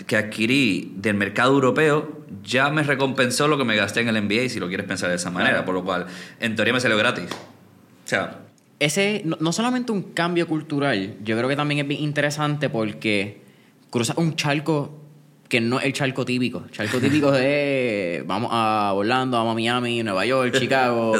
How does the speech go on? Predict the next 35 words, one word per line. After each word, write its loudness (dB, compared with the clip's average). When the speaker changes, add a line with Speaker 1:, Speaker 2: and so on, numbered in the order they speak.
Speaker 1:
Sí. -10
Speaker 2:
Eh, 0
wow, 2
si -2
el -2
nene 0
se -4
fue -2
a -2
California, 2
se -6
fue -2
bien 0
lejos. 0
Speaker 1:
Ya. -8
Speaker 2:
Pero 0
tú -2
te -2
fuiste -2
al -2
otro 2
continente, -2
Speaker 1:
Hmm. -2
Speaker 2:
te 2
vas 2
a 2
Europa, 2
y -2
entonces -2
tampoco -2
te 0
vas 2
a -2
una 0
ciudad -2